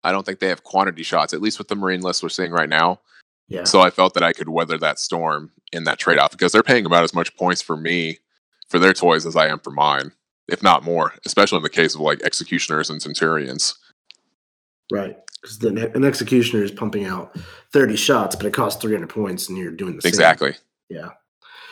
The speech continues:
Speaker 2: Um, so how often, I know everyone's tempted with Death Watch to come in,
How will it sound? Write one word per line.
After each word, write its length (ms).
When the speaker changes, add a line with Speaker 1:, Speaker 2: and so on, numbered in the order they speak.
Speaker 2:
Um, 360
so 280
how 220
often, 440
I 120
know 180
everyone's 500
tempted 360
with 120
Death 220
Watch 380
to 400
come 240
in, 420